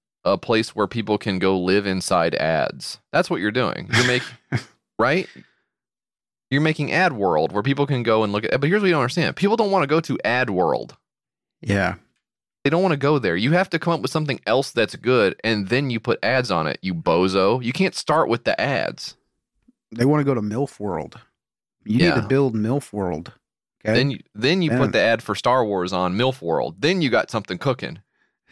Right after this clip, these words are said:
Speaker 2: Then you got my five dollars or whatever it is.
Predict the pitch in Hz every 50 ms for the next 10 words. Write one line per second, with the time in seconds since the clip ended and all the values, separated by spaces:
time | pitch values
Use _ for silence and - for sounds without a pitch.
0 | _ _ _ - - - _ _ _ _ _ _ _ _ _ _ - 131 139 131
1 | 113 113 104 92 107 104 104 - - - 104 104 101 92 90 98 101 107 98 82
2 | - - - - - 82 82 85 - - 85 104 98 80 - -